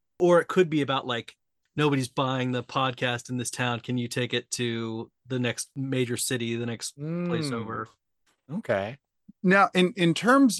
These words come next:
Speaker 3: of having access to the Jade, we've talked about this on the show quite a bit.
Speaker 1: Yeah.
Speaker 3: That to cast the amount of magic mouth that would be needed for this podcast, we would need enormous amounts.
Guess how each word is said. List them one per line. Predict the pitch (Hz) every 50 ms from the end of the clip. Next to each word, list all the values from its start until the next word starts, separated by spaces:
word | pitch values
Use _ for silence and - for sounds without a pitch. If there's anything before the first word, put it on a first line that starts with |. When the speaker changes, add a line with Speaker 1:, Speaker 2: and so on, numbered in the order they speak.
| - -
Speaker 3:
of | 135 131 120 113 107 101 95 90 - - -
having | 110 143 135 123 117 107
access | 107 107 107 104 - - 113 98 95 - - -
to | - 120
the | 104 101 95
Jade, | 87 101 113 104 104 101 87
we've | 113 127 131
talked | - 170 143 - -
about | 117 107 101 95 -
this | 104 104 -
on | - 98 92
the | 87
show | - - - 107 98 95 95 - - _
quite | - - 104 98 90
a | 90
bit. | 82 - 95 - - - -
Speaker 1:
Yeah. | 123 120 117 113 110 110 117
Speaker 3:
That | 117 120 113 110 104 _ -
to | - 139 123
cast | - - - 175 175 190 185 - - -
the | 139 123 113 92
amount | 113 117 117 117 123 127 117
of | 104 90 -
magic | 107 104 104 95 98 -
mouth | 107 98 92 90 87 -
that | - 92 85 69
would | 101 92 87
be | 87 98 92
needed | 92 98 101 92 92 87
for | - - - 117 123 117
this | 98 101 95 -
podcast, | - - 92 85 82 - - 85 85 - -
we | - 107 101
would | 101 101 98 87
need | 104 110 110 104 85
enormous | 87 90 98 104 101 95 95 90 - -
amounts. | 92 92 92 87 85 82 82 - -